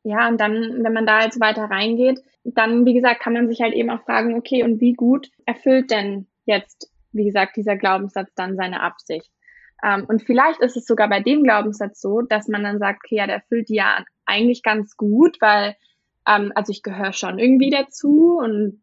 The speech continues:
bin halt, äh, in meiner Familie da gut, ähm,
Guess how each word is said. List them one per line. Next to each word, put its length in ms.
bin 220
halt, 240
äh, 260
in 100
meiner 240
Familie 500
da 160
gut, 420
ähm, 500